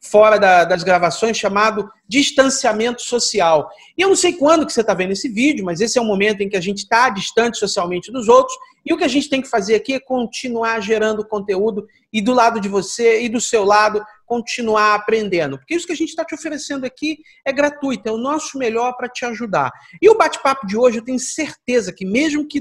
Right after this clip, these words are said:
você não seja da área, é, de jurídica, você vai se interessar. Que são, a gente vai falar sobre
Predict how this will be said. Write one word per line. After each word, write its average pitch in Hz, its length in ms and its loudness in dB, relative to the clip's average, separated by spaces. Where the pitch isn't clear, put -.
você 226 540 -2
não 262 240 4
seja 277 480 0
da 220 160 0
área, 220 640 2
é, 185 1300 8
de 202 140 -6
jurídica, 247 760 4
você 214 200 0
vai 208 180 2
se 202 140 -10
interessar. 175 720 0
Que 254 180 4
são, 262 420 2
a 254 60 6
gente 277 220 0
vai 247 160 2
falar 233 380 0
sobre 233 440 2